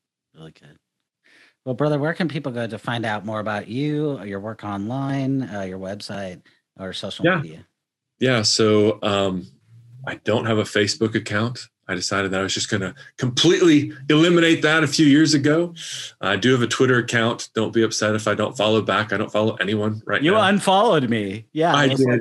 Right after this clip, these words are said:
Speaker 2: And,
Speaker 1: "What
Speaker 2: and,
Speaker 1: is
Speaker 2: and
Speaker 1: up
Speaker 2: it's,
Speaker 1: with
Speaker 2: it's
Speaker 1: that?"
Speaker 2: not because I don't love you, right? I, you know, all the people, who, it's not that.
Speaker 1: <laughs>
Speaker 2: It's just, uh,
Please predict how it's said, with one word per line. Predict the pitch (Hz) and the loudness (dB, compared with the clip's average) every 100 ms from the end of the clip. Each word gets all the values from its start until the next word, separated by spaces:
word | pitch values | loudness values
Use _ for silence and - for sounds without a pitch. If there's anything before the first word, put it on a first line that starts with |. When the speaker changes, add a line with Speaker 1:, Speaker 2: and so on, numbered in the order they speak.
| - | 2
Speaker 2:
And, | 147 | 2
Speaker 1:
"What | 196 | 4
Speaker 2:
and, | 180 | 4
Speaker 1:
is | 180 | 4
Speaker 2:
and | 180 | 4
Speaker 1:
up | 185 | 2
Speaker 2:
it's, | 170 | 2
Speaker 1:
with | - 170 | 2 0
Speaker 2:
it's | 139 | 4
Speaker 1:
that?" | |
Speaker 2:
not | 170 196 | 2 2
because | 180 175 | 2 4
I | 160 | 4
don't | 160 147 | 4 4
love | 156 147 | 4 6
you, | 147 175 - - | 4 2 -6 -6
right? | 127 139 170 | 0 2 2
I, | 135 147 | 2 0
you | 147 127 | 0 2
know, | 131 | 4
all | 156 143 156 | 4 4 4
the | |
people, | 147 151 151 | 4 4 4
who, | 147 139 - - | 2 0 -4 -4
it's | 123 | 0
not | 139 160 | 2 2
that. | 156 160 175 | 2 2 -2
Speaker 1:
<laughs> | - _ - | -12 _ -2
Speaker 2:
It's | 131 - | 0 4
just, | 143 - - | 2 2 2
uh, | 120 110 | 2 0